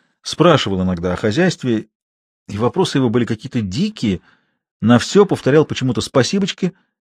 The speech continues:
и встрепенулся, и особенно поглядел на Никиту, когда узнал, что сегодня в клубе танцы. Стояла на севере самая ранняя весна, та пора, когда ночи уже тлеют, истекают светом по горизонту,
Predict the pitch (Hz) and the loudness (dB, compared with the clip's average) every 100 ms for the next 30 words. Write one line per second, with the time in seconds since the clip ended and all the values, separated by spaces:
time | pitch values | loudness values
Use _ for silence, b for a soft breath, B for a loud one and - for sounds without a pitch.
0 | _ _ _ - 139 - 156 156 185 247 | _ _ _ -2 0 2 2 6 6 4
1 | 208 170 - _ _ 131 165 156 123 120 | 2 0 0 _ _ 0 2 2 4 4
2 | 123 117 127 120 117 117 120 117 95 120 | 2 2 4 4 6 4 2 -2 0 0
3 | 113 143 127 143 185 - 110 123 165 139 | 4 4 4 2 0 0 -4 2 2 2
4 | - 131 135 131 117 90 - - _ _ | -2 -2 -2 0 0 0 -4 -14 _ _
5 | _ _ _ b b b b b b b | _ _ _ b b b b b b b
6 | b b b _ _ - - 131 151 208 | b b b _ _ -12 2 4 6 6
7 | 190 160 - 190 190 165 139 - 196 214 | 6 4 4 4 6 4 4 4 6 6
8 | 180 147 165 160 151 143 - 117 90 80 | 6 6 6 4 2 0 -2 -2 -2 -2
9 | - 131 123 120 156 117 101 110 120 113 | 0 2 4 4 4 2 2 4 4 2
10 | - 104 101 - 151 185 170 - 117 - | 0 -2 -2 -2 0 2 2 -2 -10 -8
11 | - 123 113 - 135 127 98 110 110 117 | 0 0 0 -2 -2 0 0 0 0 2
12 | 170 170 156 143 | 2 2 0 0